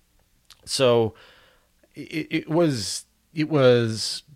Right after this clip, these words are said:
one of those was one of those situations where the, the nexus point between the Denver Nuggets and the Los Angeles Lakers in nineteen seventy-nine was one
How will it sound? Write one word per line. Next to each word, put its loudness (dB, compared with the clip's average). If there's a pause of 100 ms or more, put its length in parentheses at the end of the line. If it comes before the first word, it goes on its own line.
one -2
of -2
those -2 (1400)
was -4
one 2
of 2
those 0
situations -4
where -4 (680)
the, -2
the -8
nexus -2
point -4
between -4
the -6
Denver -4
Nuggets -6 (500)
and -6
the -6
Los -4
Angeles 0
Lakers -4
in -8
nineteen -6
seventy-nine -4
was -2
one -2